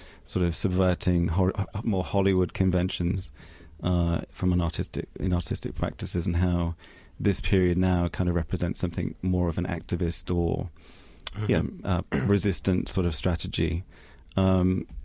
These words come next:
Speaker 1: do you think, and this is what I was thinking more, is that Jean-Luc Nancy's position of the inoperative community is about, um, what he talks about, this sort of nostalgia for that period, and is that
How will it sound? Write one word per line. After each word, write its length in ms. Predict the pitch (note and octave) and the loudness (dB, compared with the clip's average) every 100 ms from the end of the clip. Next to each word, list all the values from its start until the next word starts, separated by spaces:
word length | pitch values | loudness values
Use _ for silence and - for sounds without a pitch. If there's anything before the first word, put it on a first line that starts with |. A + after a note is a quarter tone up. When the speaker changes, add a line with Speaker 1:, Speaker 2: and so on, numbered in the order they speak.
| - | -4
Speaker 1:
do 100 | - | 4
you 140 | A#2+ A#2 | 6 6
think, 540 | - G#2+ F2+ - - - - - - - - | 4 4 2 -2 -10 -20 -20 -20 -20 -8 0
and 340 | G2+ G2 - - | 0 0 -4 -2
this 160 | G#2 | -2
is 100 | F#2+ | 2
what 100 | F#2 | 0
I 120 | F#2 F#2 | 2 2
was 160 | F#2 | 0
thinking 320 | - F2+ F#2 | -2 0 2
more, 280 | F2+ F2 F2+ | 2 2 0
is 220 | - - - - - - | -2 -4 -10 -20 -18 -2
that 100 | G#2+ | 0
Jean-Luc 340 | F#2+ G2+ G2 | 4 4 4
Nancy's 420 | F#2 F#2 F2+ F#2 E2+ | 4 2 2 0 0
position 380 | F2 F2+ - | 0 0 0
of 80 | F2+ | 0
the 80 | F2+ | 2
inoperative 460 | F2+ E2+ - F#2 - | 2 2 -2 -4 -2
community 440 | F#2 F2+ E2+ F2 | 0 0 0 0
is 120 | E2+ | 0
about, 420 | F2 F2 E2+ - - - - - - - - | 0 0 0 -2 -8 -20 -20 -20 -20 -20 -4
um, 540 | F#2+ F2 F2 E2+ - - - - - | 0 2 2 0 -2 -6 -20 -20 -8
what 200 | - G2 | -4 -2
he 100 | - | -2
talks 240 | G2+ - - | -2 0 0
about, 120 | F#2 | 0
this 120 | F2+ | -2
sort 180 | - F2+ | -2 0
of 60 | F2+ | 2
nostalgia 600 | E2+ - F2+ F#2 F2+ F#2 | 0 0 2 2 2 -2
for 120 | F#2 | 0
that 160 | F2 | 0
period, 520 | - F#2 F2 E2+ F2 - - - - - | 2 4 4 2 -2 -6 -18 -20 -20 -10
and 220 | - F2+ - | -2 0 2
is 200 | G#3 F#3+ | 2 2
that 280 | F#3 - | 0 -2